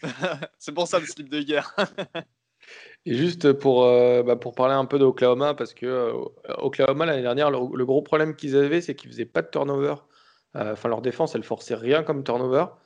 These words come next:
Speaker 2: Et là, ils sont, euh, ils sont à sept, sept interceptions, trois, euh, trois for-, euh, trois fumbles, euh, forcés,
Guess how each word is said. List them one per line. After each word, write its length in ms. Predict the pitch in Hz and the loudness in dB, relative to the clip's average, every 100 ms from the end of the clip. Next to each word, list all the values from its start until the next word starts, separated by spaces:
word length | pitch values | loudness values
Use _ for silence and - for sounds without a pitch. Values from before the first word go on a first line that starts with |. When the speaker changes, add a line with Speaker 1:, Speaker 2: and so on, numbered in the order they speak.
| _ _ - | _ _ -4
Speaker 2:
Et 40 | 120 | 2
là, 120 | 151 | 2
ils 140 | 131 | 2
sont, 380 | 117 131 147 135 | -4 -4 0 2
euh, 220 | 117 117 | 2 -2
ils 140 | 127 131 | -6 -10
sont 220 | - 127 | -4 0
à 80 | 113 | 0
sept, 380 | - 139 139 _ - | 0 -2 -2 _ -6
sept 220 | 147 151 | -2 0
interceptions, 560 | 139 139 139 135 156 | 0 -2 -4 -6 -8
trois, 500 | 147 - 147 139 135 | -6 2 4 4 4
euh, 240 | 127 120 117 - - | 0 -2 -4 -8 -16
trois 220 | - 147 | -4 -4
for-, 300 | 135 135 - | -2 -8 -8
euh, 140 | 156 135 | -8 -8
trois 200 | - 147 | -4 -4
fumbles, 360 | 139 135 143 | -2 0 0
euh, 380 | 131 120 117 120 | 0 -2 -4 -6
forcés, 440 | 117 117 - 156 | -6 -6 -2 -4